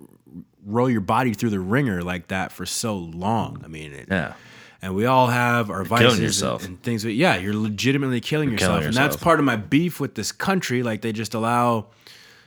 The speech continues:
Speaker 1: you know, alcohol is a slow killer. You can just drink yourself to death, and all of a sudden your, your liver's gone. You can eat yourself to death. You can just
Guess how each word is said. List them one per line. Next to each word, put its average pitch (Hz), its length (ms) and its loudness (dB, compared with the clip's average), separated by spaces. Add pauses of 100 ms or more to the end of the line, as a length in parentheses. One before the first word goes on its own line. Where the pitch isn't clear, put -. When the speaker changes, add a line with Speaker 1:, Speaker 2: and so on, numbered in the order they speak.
(120)
Speaker 1:
you 104 80 -8
know, 107 200 -2
alcohol 120 400 2
is 101 60 -2
a 101 40 -2
slow 113 320 0
killer. 98 300 -2
You 90 120 -6
can 98 120 -6
just 92 200 -6
drink 104 280 -2
yourself 95 440 -6 (120)
to 104 100 -6
death, - 720 -8
and 87 320 -8
all 80 80 -8
of 92 60 -8
a - 20 -8
sudden 90 320 -6
your, 85 140 -8
your 85 240 -10
liver's 85 460 -8
gone. 87 600 -8
You 82 80 -10
can 95 200 -8
eat 135 180 -8
yourself 98 460 -8
to - 80 -14
death. 92 580 -8
You 82 60 -14
can 85 100 -12
just 87 340 -10